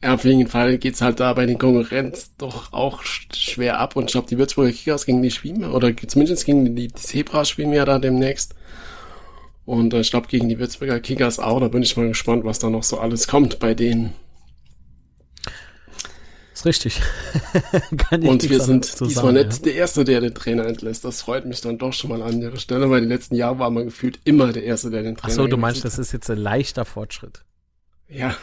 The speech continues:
Speaker 1: <laughs> leichter Fortschritt.
Speaker 2: Okay.
Speaker 1: Am Trainer
Speaker 2: Versta-,
Speaker 1: festzuhalten.
Speaker 2: verstanden.
Speaker 1: Find,
Speaker 2: Ja.
Speaker 1: find ich nicht.
Speaker 2: Ja, ist super, super, doch,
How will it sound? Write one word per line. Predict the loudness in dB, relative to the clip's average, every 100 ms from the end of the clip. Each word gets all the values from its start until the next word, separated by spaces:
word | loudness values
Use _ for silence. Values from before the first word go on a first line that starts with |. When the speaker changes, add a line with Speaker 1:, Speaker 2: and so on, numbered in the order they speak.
| -4 4
Speaker 1:
<laughs> | 4 6
leichter | 2 2 2 2 0 -4
Fortschritt. | -6 -6 -6 -4 -4 -2
Speaker 2:
Okay. | -4 -4 -4 -6 -8 -10 -12 -14 -4
Speaker 1:
Am | -2 0
Trainer | 2 4 4
Speaker 2:
Versta-, | 2
Speaker 1:
festzuhalten. | -2 -2 -4 -4 -4
Speaker 2:
verstanden. | -4 0 0 0 0 0
Speaker 1:
Find, | -2 -2 -14 -20 -16
Speaker 2:
Ja. | -16 -16 -16 0
Speaker 1:
find | 2 4
ich | 4
nicht. | 2 0 -14 -18 -18 -18 -2
Speaker 2:
Ja, | 0
ist | 0 0 2
super, | 4 4 2 -2
super, | -4 -4 -2
doch, | 0 0 -2